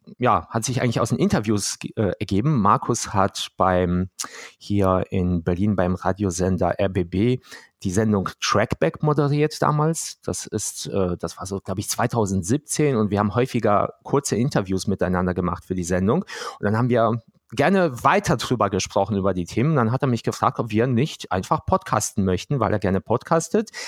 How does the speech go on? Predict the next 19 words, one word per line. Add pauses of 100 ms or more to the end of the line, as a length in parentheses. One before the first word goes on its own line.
(560)
Ich
war
ein
bisschen
am
Anfang
etwas
skeptisch
dem
gegenüber
eingestellt,
weil,
wie
du
eben
sagtest,
Juristen
geben
ungerne,